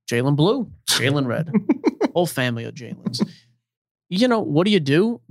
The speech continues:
Speaker 1: Be relevant on a winning team, and even that is not always enough. Spida Mitchell is on a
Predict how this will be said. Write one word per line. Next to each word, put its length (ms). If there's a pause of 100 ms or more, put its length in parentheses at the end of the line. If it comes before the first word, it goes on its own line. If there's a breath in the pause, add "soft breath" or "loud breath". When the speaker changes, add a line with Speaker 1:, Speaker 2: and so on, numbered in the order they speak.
Speaker 1:
Be 260
relevant 560
on 120
a 60
winning 320
team, 340 (720)
and 100
even 260
that 200
is 80
not 120
always 240
enough. 400 (200)
Spida 340
Mitchell 420
is 100
on 140
a 80